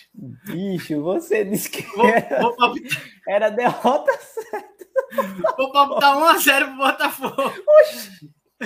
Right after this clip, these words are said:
Speaker 2: É, na hora de palpitar eu não sei não, vou ser contra não.
Speaker 1: Ah, é a zica reversa, velho.
Speaker 2: Ah, e vocês palpitaram empate? Ah, vou palpitar na vit-, ó, a galera foi aqui no
Speaker 1: Bicho.
Speaker 2: seguinte...
Speaker 1: Ei, peraí,
Speaker 2: É.
Speaker 1: peraí, peraí, peraí, peraí, João.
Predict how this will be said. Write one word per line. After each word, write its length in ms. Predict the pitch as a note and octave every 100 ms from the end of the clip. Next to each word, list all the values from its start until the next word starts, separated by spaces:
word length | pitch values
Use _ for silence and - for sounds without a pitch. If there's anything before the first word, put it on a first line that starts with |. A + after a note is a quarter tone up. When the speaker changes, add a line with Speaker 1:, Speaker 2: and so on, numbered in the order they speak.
| D#3 - _ _ F#3 E3+ C#3 _ -
Speaker 2:
É, 260 | C#4 C#4+
na 160 | D4 D#4
hora 120 | D#4+
de 80 | D#4
palpitar 380 | D4+ D4+ D4 D#4
eu 60 |
não 60 | E4+
sei 260 | F4+ E4
não, 220 | A#3 A3+ C4
vou 100 | C4
ser 160 | B3
contra 360 | A#3+ A3+ A#3 A3
não. 260 | F#3 F#3 G3 _ _ _
Speaker 1:
Ah, 220 | - A#3+ A#3+
é 160 | G#3
a 80 | A3
zica 400 | G3+ - G3+ -
reversa, 680 | - - D3 C#3 C#3+ D#3+ -
velho. 320 | D3+ C#3+ C#3 - - _ _ _ _
Speaker 2:
Ah, 220 | G3 G3+
e 20 | G3+
vocês 260 | A#3 C4+
palpitaram 400 | B3+ A#3 G#3 A#3+
empate? 420 | B3 - F4+ G#4
Ah, 140 | F4+ F3
vou 160 | G#3
palpitar 320 | A3 D4 - C#4
na 80 |
vit-, 160 | E4 E4 _ -
ó, 320 | - G3+ C3 - _
a 140 | - G3+
galera 260 | A#3+ B3+ C4
foi 180 | C4+
aqui 140 | C4 F3
no 80 | E3+
Speaker 1:
Bicho. 60 | -
Speaker 2:
seguinte... 580 | C4 F#3 D3 - - _ _ -
Speaker 1:
Ei, 240 | F#3+ E3+
peraí, 360 | - F3 G3 D3+
Speaker 2:
É. 40 | D#3
Speaker 1:
peraí, 240 | F#3 E3+
peraí, 280 | F#3+ F#3 D3
peraí, 360 | D#3+ D3 A#2
peraí, 340 | A2 D3+ C#3 B2+
João. 260 | B2 G2+